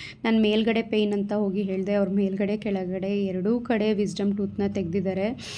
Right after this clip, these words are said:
ಈ ಚಪಾತಿ, ನಾನು ಒಂದು ಚಪಾತಿ ತಿನ್ನೋದಕ್ಕೆ around ನೈನ್ ಥರ್ಟಿಯಿಂದ, ಆ,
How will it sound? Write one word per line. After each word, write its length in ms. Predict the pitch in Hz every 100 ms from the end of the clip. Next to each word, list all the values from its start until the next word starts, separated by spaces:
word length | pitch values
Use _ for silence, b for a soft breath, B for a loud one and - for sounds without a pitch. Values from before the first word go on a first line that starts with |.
| B B -
ಈ 200 | 226 285
ಚಪಾತಿ, 560 | - 226 208 208 247
ನಾನು 220 | 240 220
ಒಂದು 240 | 190 202 254
ಚಪಾತಿ 440 | 269 - 220 240
ತಿನ್ನೋದಕ್ಕೆ 760 | 233 202 196 202 196 196 196 202
around 380 | 202 190 208 202
ನೈನ್ 300 | 190 220 233
ಥರ್ಟಿಯಿಂದ, 560 | 254 - 220 202 190 196 233 254 B B B
ಆ, 40 | -